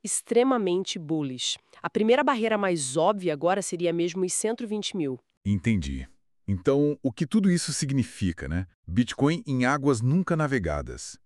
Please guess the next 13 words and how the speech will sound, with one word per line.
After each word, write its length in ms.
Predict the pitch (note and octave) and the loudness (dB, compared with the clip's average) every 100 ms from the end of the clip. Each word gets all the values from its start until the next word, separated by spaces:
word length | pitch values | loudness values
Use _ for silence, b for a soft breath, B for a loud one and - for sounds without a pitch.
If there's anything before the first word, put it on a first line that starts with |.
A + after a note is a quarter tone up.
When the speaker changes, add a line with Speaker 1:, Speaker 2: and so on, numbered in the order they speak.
| _ | _
Speaker 2:
E 100 | A#2 | 2
isso 160 | D3+ D#3 | 2 2
me 80 | B2+ | 2
deixa 240 | C3+ C#3 | 2 0
pensando, 540 | A#2+ G2+ - C3+ A#2+ | -2 -2 0 0 0
com 100 | A2 | -2
base 360 | G2+ F#2 F2 E2+ | 0 0 0 -2
em 40 | |
tudo 240 | E2 C3 A2+ | -2 -4 -2
que 80 | G2 | -4
a 60 | |
fonte 380 | - F2+ E2 D#2+ | -4 -4 -4 -6
trouxe, 340 | - C3+ - | 2 2 2